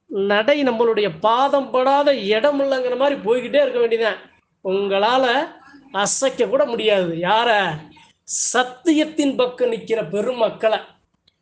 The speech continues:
லட்சத்தை, கோடிய, மாந்திரத்தை, மாந்திரீக, தாந்திரீக எத்தனைய போய் செஞ்சாலும்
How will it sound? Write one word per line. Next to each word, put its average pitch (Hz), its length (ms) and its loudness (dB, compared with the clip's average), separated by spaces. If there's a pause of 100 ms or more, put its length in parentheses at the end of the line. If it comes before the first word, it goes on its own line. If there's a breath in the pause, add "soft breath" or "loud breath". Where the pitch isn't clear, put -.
(220)
லட்சத்தை, 208 920 -2
கோடிய, 254 760 0 (100)
மாந்திரத்தை, 247 760 0
மாந்திரீக, 247 720 -2
தாந்திரீக 254 720 -2
எத்தனைய 254 880 0
போய் 311 180 2
செஞ்சாலும் 247 840 0